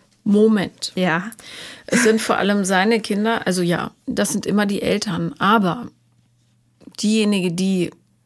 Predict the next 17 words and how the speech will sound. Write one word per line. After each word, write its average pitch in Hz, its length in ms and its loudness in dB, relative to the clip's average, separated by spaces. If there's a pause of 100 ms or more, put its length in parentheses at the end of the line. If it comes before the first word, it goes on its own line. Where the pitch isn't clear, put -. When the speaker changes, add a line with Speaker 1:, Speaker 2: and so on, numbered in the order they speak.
(300)
Speaker 1:
sich 196 220 -6
da 175 140 -2
keinen 170 340 -4
Teil 185 240 -4
von 190 220 -4
nimmt, 220 360 0 (520)
trotz - 280 2
Einladung, - 720 0
Speaker 2:
Mhm. 220 320 2
Speaker 1:
bist 254 240 -6
du. 226 240 0
Speaker 2:
Ja, 196 420 0 (400)
ja. 170 220 -4 (260)
Speaker 1:
Die 180 80 -2
Kinder 226 400 2
wollen 233 300 2
dich, - 400 -4